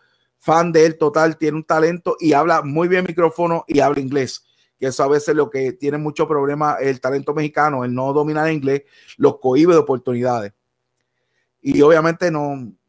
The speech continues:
fuera de Alberto del Río y Rey Misterio, que han dominado el inglés y que han sido,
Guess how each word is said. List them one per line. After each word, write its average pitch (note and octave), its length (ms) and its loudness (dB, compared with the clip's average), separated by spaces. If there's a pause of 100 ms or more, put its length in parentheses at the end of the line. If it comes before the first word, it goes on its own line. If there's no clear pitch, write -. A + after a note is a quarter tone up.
fuera D#3+ 440 2
de F3 60 6
Alberto D#3+ 460 2
del D3 100 0
Río D#3 640 2
y C3+ 180 -6
Rey C#3+ 140 -2
Misterio, D#3+ 500 -2
que C3+ 80 -8
han C3 160 -4
dominado C#3+ 420 -2
el C#3+ 80 -2
inglés D3 340 -2
y C3+ 100 -6
que - 80 -10
han A#2+ 100 -8
sido, C3+ 400 -4